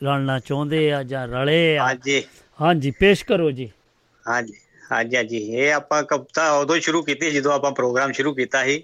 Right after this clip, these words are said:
Speaker 2: ਉਸ
Speaker 1: ਹਾਂਜੀ,
Speaker 2: ਟਾਈਮ ਲਿਖੀ ਸੀ।
Speaker 1: ਹਾਂਜੀ, ਹਾਂਜੀ। ਉਹ ਇੱਕ
Speaker 2: ਲਿਖਿਆ
Speaker 1: ਦੋ
Speaker 2: ਜੀ,
Speaker 1: ਪ੍ਰੋਗਰਾਮਾਂ ਦੇ ਬਾਅਦ ਹੀ ਆ ਗਏ ਸੀ।
Speaker 2: "ਸਤਰੰਗੀ ਅਸਾਂ,"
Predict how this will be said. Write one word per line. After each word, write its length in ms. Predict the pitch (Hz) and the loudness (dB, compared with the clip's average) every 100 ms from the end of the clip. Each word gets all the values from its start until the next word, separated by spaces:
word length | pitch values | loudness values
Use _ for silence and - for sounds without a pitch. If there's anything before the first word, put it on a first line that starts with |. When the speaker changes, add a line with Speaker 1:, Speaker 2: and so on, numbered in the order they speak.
| - | 0
Speaker 2:
ਉਸ 60 | |
Speaker 1:
ਹਾਂਜੀ, 180 | 165 220 | 2 2
Speaker 2:
ਟਾਈਮ 200 | 143 139 | 2 0
ਲਿਖੀ 180 | 127 - | -2 -2
ਸੀ। 80 | 156 | -2
Speaker 1:
ਹਾਂਜੀ, 320 | 143 165 143 | -4 -6 -6
ਹਾਂਜੀ। 500 | 139 180 165 160 147 - | -4 -4 -4 -6 -6 -4
ਉਹ 180 | 202 208 | -2 2
ਇੱਕ 220 | 202 202 | 2 2
Speaker 2:
ਲਿਖਿਆ 200 | 185 208 | 4 4
Speaker 1:
ਦੋ 60 | 202 | 4
Speaker 2:
ਜੀ, 40 | |
Speaker 1:
ਪ੍ਰੋਗਰਾਮਾਂ 680 | 220 220 202 214 208 202 202 | 4 4 6 4 2 0 -2
ਦੇ 120 | 202 | -2
ਬਾਅਦ 320 | 170 170 190 | 0 4 6
ਹੀ 120 | 214 208 | 6 6
ਆ 240 | 170 151 | 6 4
ਗਏ 100 | 139 | 4
ਸੀ। 60 | 190 | 2
Speaker 2:
"ਸਤਰੰਗੀ 480 | 190 120 185 185 | 2 0 0 2
ਅਸਾਂ," 260 | 175 - 180 | 0 0 -2